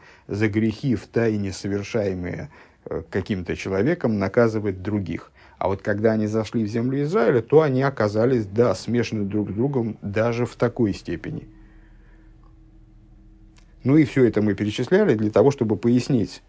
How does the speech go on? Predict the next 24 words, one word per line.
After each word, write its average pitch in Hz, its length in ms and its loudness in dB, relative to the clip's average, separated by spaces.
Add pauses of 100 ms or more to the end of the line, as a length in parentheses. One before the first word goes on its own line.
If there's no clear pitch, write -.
(180)
что - 200 -4
на 101 120 2
самом 110 380 0
деле 98 520 4 (220)
с - 60 -20
точки 107 260 -2
зрения 101 400 0
глобальной, 104 640 0 (320)
кстати 87 280 -2
говоря, 92 240 0
несмотря 101 440 -4
на 90 140 -4
то, 104 80 -2
что 98 160 -6
мы 90 120 -4
это, 82 120 -6
скажем, 87 400 -6 (340)
э, 90 520 0 (760)
на 113 180 2
материальном 101 580 2
уровне 127 280 2
не 104 120 0
всегда 117 300 0
наблюдаем, 104 580 -2